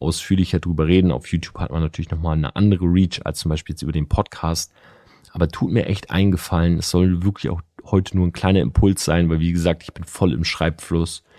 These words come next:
Tut mir wirklich einen Gefallen, holt euch diese Informationen, benutzt die Kommunikation auf Social Media nicht für reines Entertainment, sondern überlegt mal, ob in einer freien Minute am Abend, anstatt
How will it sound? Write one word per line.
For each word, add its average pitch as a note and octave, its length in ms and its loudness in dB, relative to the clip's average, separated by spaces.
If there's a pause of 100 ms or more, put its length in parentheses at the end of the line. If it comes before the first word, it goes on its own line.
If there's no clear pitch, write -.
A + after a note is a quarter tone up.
(460)
Tut - 280 0
mir A2 280 4
wirklich G#2+ 400 -2
einen F#2 180 4
Gefallen, E2+ 560 2 (760)
holt D3 260 4
euch G#2+ 140 0
diese F#2+ 240 2
Informationen, F#2 880 0 (460)
benutzt G#2 720 4
die - 80 -6
Kommunikation G2+ 920 0
auf - 160 -2
Social - 340 -2
Media F#2 480 2 (400)
nicht A2 540 4
für F2+ 400 0
reines A2 400 2
Entertainment, F2 840 0 (340)
sondern D#2+ 240 -2
überlegt F#2 600 2
mal, E2 300 2
ob - 240 -4 (100)
in F#2+ 120 0
einer F2 100 2
freien A#2 480 2
Minute F#2 560 2 (420)
am F#2 240 2
Abend, D#2+ 520 0
anstatt F2+ 460 -2